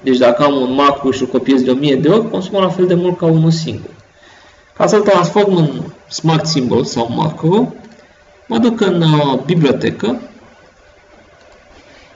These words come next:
și aici pot să intru pe biblioteca proiectului. Deci în cadrul unui proiect, dacă fac niște obiecte interesante,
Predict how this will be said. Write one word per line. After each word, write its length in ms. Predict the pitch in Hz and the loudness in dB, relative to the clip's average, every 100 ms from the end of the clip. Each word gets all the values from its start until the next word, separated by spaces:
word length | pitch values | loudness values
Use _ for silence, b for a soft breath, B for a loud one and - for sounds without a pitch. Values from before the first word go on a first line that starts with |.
| - - - - - - - - - - - _ _ _ _ _ _ - - - | -20 -20 -20 -20 -20 -20 -20 -20 -20 -20 -20 _ _ _ _ _ _ -20 -20 -12
și 160 | - | -6
aici 180 | 262 254 | -4 -2
pot 140 | 226 | 0
să 100 | 220 | 2
intru 260 | 220 214 190 | 0 0 -2
pe 380 | 180 180 180 160 | 2 2 4 2
biblioteca 580 | 151 156 160 156 180 170 | 2 2 2 2 0 -2
proiectului. 800 | 165 156 139 - - - - - - | 0 2 2 0 -6 -10 -12 -12 -6
Deci 180 | 156 | -4
în 60 | 175 | -2
cadrul 260 | 214 214 202 | -2 0 0
unui 160 | 185 | 0
proiect, 540 | 165 180 220 - - - | 0 0 0 -2 -10 -6
dacă 220 | 190 190 | -4 0
fac 200 | 208 185 | 2 2
niște 280 | 175 160 175 | 0 0 2
obiecte 480 | 151 156 180 180 | 2 4 2 2
interesante, 960 | 147 131 135 127 - 220 254 127 262 - | -2 0 0 0 0 -4 0 0 0 -4